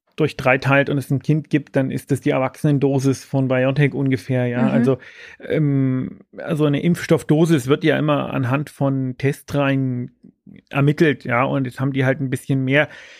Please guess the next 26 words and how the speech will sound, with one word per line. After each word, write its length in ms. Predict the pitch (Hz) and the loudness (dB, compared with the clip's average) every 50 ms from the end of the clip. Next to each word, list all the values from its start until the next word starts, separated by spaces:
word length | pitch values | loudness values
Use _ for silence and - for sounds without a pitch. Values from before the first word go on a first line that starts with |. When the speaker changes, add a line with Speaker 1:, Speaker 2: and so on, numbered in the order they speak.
| - - - - - _ _ _ _ _ - | -20 -20 -20 -20 -20 _ _ _ _ _ -2
Speaker 1:
ähm, 180 | 156 143 139 - | 0 0 0 0
M 140 | - 156 | 0 -2
R 180 | - 160 151 139 | 0 0 2 2
N 140 | 147 143 143 | 2 0 0
A 160 | - 143 156 | 0 0 0
bekommen, 800 | 143 151 143 - - 135 135 139 156 156 151 151 147 147 - - - _ _ _ 98 123 156 | 2 0 -2 -2 0 0 0 2 2 2 2 2 0 -2 -4 -6 -12 _ _ _ _ -6 -4
wahrscheinlich 440 | 165 139 - - 139 139 165 147 143 | -2 -2 0 2 2 2 4 4 2
ein 80 | 139 | 2
bisschen 340 | 139 147 - - 156 147 139 | 0 -2 -2 -2 -2 0 0
eine 140 | 139 139 127 | 0 -2 -2
stärkere 440 | - - 143 143 143 160 160 143 147 | -2 0 0 2 2 2 0 0 2
Immunreaktion. 920 | 143 139 135 147 175 185 170 160 151 143 139 - - - - 151 151 151 | 0 0 0 0 0 0 2 0 0 0 -2 -8 -6 -4 -2 0 0 0
Im 100 | 147 143 | -2 -2
schlimmsten 400 | - - 160 180 170 - - 139 | 0 2 2 2 0 0 -4 -2
Fall 180 | - 147 143 139 | 0 0 0 0
kann 200 | - 139 139 147 | 0 -2 -2 -2
das 160 | 147 135 - | -2 -2 0
eine 80 | 139 | 0
Myokarditis 680 | 143 147 151 143 - 135 131 127 147 151 180 170 139 - | 0 0 -2 -2 -2 -2 -2 -2 -2 -2 -2 -2 -2 -2
machen, 520 | 135 135 139 135 - 170 165 165 165 160 - | -2 -2 -2 -2 -2 -2 -2 -2 -2 -4 -2
Speaker 2:
Was 180 | - 147 143 | 0 0 2
heißt 140 | 143 147 143 | 2 2 0
Speaker 1:
ähm, 60 | 143 | 0
Speaker 2:
das? 180 | - 285 - - - - - - - 117 - 151 | -2 -6 -8 -12 -18 -20 -18 -16 -12 -8 -4 -4
Speaker 1:
Herzmuskelentzündung. 760 | 143 151 - 165 165 156 - 151 147 - 151 151 156 156 156 - | -2 0 0 0 0 0 0 -2 -2 0 0 0 0 -2 -2 -4
Speaker 2:
Mhm. 260 | - 226 214 254 285 | -4 -2 -2 -2 -2